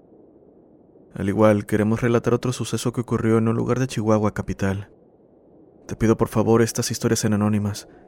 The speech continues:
ya que aún asistimos a dichos lugares. En una ocasión, nos encontrábamos trabajando en el edificio del Campus Chihuahua, mi equipo y yo.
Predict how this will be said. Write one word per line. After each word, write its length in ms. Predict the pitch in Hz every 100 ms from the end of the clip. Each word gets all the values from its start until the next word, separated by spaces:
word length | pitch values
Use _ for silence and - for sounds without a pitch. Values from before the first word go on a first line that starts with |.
| -
ya 100 | -
que 140 | - 120
aún 160 | 123
asistimos 560 | 127 131 - 117 120 117
a 40 |
dichos 280 | 107 - 101
lugares. 520 | 101 101 101 101 - - - - - - - - - - - - - - - - - - - - - - - - - - - - - - - - - - - - - - - -
En 120 | 107 107
una 140 | 117
ocasión, 500 | 113 104 110 104 104 101
nos 200 | 101 95
encontrábamos 600 | 101 107 101 107 131 135
trabajando 480 | 131 120 - 123 127
en 80 |
el 100 | 123
edificio 400 | 113 104 104 -
del 160 | 107 104
Campus 320 | 110 104 107
Chihuahua, 640 | - 101 104 104 101 101
mi 80 | 104
equipo 320 | 95 107 -
y 40 | 98
yo. 300 | 104 101